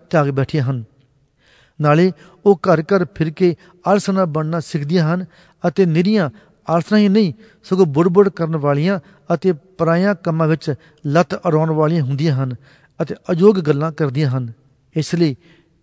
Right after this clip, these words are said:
ਮੈਂ ਇਹ ਚਾਹੁੰਦਾ ਹਾਂ, ਜੋ ਮੁਟਿਆਰ ਵਿਧਵਾ ਵਿਆਹ ਕਰਨ, ਧੀਆਂ ਪੁੱਤ ਜਣਨ, ਰਿਸ਼ਤ ਦਾ ਕੰਮ ਕਰਨ ਅਤੇ ਵਿਰੋਧੀ ਨੂੰ ਨਿੰਦਿਆ ਕਰਨ ਦਾ ਮੌਕਾ ਨਾ ਦੇਣ, ਕਿਉਂ ਜੋ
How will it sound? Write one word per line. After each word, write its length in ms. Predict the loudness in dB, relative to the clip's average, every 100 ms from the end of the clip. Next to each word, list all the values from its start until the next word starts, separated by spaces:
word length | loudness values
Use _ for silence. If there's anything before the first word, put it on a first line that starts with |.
| -6
ਮੈਂ 220 | -2 -2
ਇਹ 180 | 0 -2
ਚਾਹੁੰਦਾ 340 | -2 -2 0
ਹਾਂ, 200 | 0 -2 -6 _ _ -2
ਜੋ 100 | 0
ਮੁਟਿਆਰ 440 | 0 -2 -2 -2
ਵਿਧਵਾ 460 | -2 -4 -2 -2 -4 -4
ਵਿਆਹ 260 | -2 -2
ਕਰਨ, 320 | -2 -4 -6 -10 _ _ _ _ -2
ਧੀਆਂ 220 | 0 0
ਪੁੱਤ 260 | -4 -2
ਜਣਨ, 360 | -2 0 -2 -4 -10 _ _ _
ਰਿਸ਼ਤ 240 | -2 -2 -2
ਦਾ 140 | -4
ਕੰਮ 300 | -4 -6 -6
ਕਰਨ 280 | -4 -4 -4 -10 _ _ _
ਅਤੇ 180 | -4 0
ਵਿਰੋਧੀ 360 | 4 6 6 4
ਨੂੰ 200 | 0 -2
ਨਿੰਦਿਆ 340 | -2 -2 0 0
ਕਰਨ 280 | -2 -2
ਦਾ 180 | -2 -4 -6 -2
ਮੌਕਾ 320 | -2 -2 -4
ਨਾ 180 | -2 -2
ਦੇਣ, 200 | -2 -2 -8 _ _ _ _ _ _
ਕਿਉਂ 160 | 2 2
ਜੋ 220 | 2